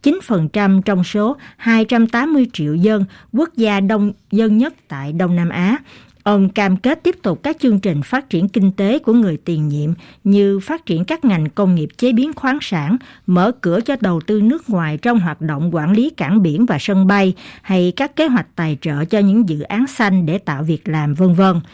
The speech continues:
Tuy nhiên, một trong những cam kết tranh cử đáng chú ý nhất là chương trình bữa ăn miễn phí trị giá hai mươi tám tỷ đô la cho khoảng hàng chục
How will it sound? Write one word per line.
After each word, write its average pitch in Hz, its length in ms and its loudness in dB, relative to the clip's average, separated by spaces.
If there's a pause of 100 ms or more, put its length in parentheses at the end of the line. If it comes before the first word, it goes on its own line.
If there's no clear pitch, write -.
(300)
Tuy 208 140 0
nhiên, 208 320 2 (240)
một 208 220 0
trong 285 160 0
những 214 140 -2
cam 214 260 -4
kết 294 340 -6
tranh 208 200 0
cử 160 320 -6
đáng 214 280 0
chú 262 120 -4
ý 269 180 -2
nhất 294 280 -2 (220)
là 185 260 0
chương 277 280 2
trình 170 320 -2
bữa 170 100 -2
ăn 240 280 2
miễn 156 200 -2
phí 254 400 -2
trị 151 200 -4
giá 208 320 -2 (240)
hai 254 220 2
mươi 240 140 2
tám 254 360 -4
tỷ 170 140 -4
đô 214 200 0
la 208 300 -2 (320)
cho 254 180 0
khoảng 175 320 -2
hàng 214 220 0
chục 165 260 -4